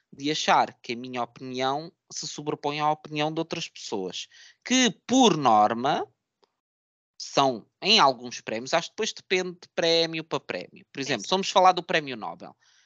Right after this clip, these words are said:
Speaker 1: eu vou dizer, "Ah, este senhor não merece o Prémio Nobel, a Academia tá doida."
Speaker 2: A
Speaker 1: As
Speaker 2: maior
Speaker 1: pessoas
Speaker 2: parte
Speaker 1: que
Speaker 2: das vezes
Speaker 1: estão,
Speaker 2: nem o lemos, como é que
Speaker 1: as
Speaker 2: podemos dizer
Speaker 1: pessoas
Speaker 2: isso?
Speaker 1: que estão na Academia
Speaker 2: Quer dizer, podemos ter lido na Wikipédia.
Speaker 1: têm
Speaker 2: Aí já.
Speaker 1: perfis,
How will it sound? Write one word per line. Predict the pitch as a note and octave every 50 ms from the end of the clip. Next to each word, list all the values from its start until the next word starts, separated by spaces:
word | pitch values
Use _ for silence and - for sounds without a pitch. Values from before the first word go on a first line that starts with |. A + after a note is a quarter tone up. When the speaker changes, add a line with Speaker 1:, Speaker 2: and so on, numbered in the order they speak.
| _ _ _ _ _ _ _ _ _ _ _ _ _ _ _ _ -
Speaker 1:
eu | C5 B4+ A#4+
vou | A4+ A4 B3
dizer, | F3 E3+ G3+ - G#3 G#3 - -
"Ah, | G#4+ B4 C5
este | A4+ A4 - -
senhor | - - - C#4 C4 B3
não | A#3+ A#3+ A#3
merece | A3+ A#3 A#3 A3+ G#3+ - A#3
o | G3+
Prémio | - G#3+ G3+ G3 F#3+ F3+ D#3+
Nobel, | C#3 B2 A#2 A#2 A#2 A#2+ A2+ A#2 -
a | D3+ F3
Academia | F#3 - - G3 F3 D#3+ F3+ F#3+ F#3+ G3 G3 G3 G3 F#3 F3+ E3+ - _ _ -
tá | F#3+ E3+ D#3+
doida." | C3+ B2 A2+ G#2+ G2+ G#2 A#2
Speaker 2:
A | A#2 - _ _ -
Speaker 1:
As | A#3
Speaker 2:
maior | A#3 A#3+
Speaker 1:
pessoas |
Speaker 2:
parte | - B3 A#3+ -
Speaker 1:
que | B3+
Speaker 2:
das | A#3
vezes | A#3+ G3 F#3+ G3
Speaker 1:
estão, | A3+
Speaker 2:
nem | A#3+ A#3
o | A#3+ A3+
lemos, | A#3 A#3+ C4+ E4+ D#4+ - -
como | - G#3
é | G#3
que | -
Speaker 1:
as |
Speaker 2:
podemos | _ C5 A#4+ - F#3+
dizer | -
Speaker 1:
pessoas | - - G#3+ G3+ G3+ F#3+
Speaker 2:
isso? | - -
Speaker 1:
que | -
estão | - - - G#3 G3+
na | G3+ G3 F#3+ F#3+
Academia | F#3+ - - G3 E3+ E3 F3+ F3+ F3+ F3+ F3+ F3 F3+ F#3 F#3+ F#3+ - -
Speaker 2:
Quer | C#4+ C#4
dizer, | - C4 A#3+
podemos | - G#3+ C4+ C4 C4 -
ter | - B3+ A#3+
lido | A3+ C4 C#4 C4+ A#3+ A#3
na | C4 C4+
Wikipédia. | C#4+ C#4 - B3 - - F3+ E3+ E3 D3 D#3 C#3+ -
Speaker 1:
têm | C4+ B3 B3 A#3+ A#3 A#3 A#3
Speaker 2:
Aí | G#3 A#3 A#3+ A#3 B3+ B3
já. | - A#3+ A#3 A#3
Speaker 1:
perfis, | A3+ G#3+ G3 F3 D#3 - - - - -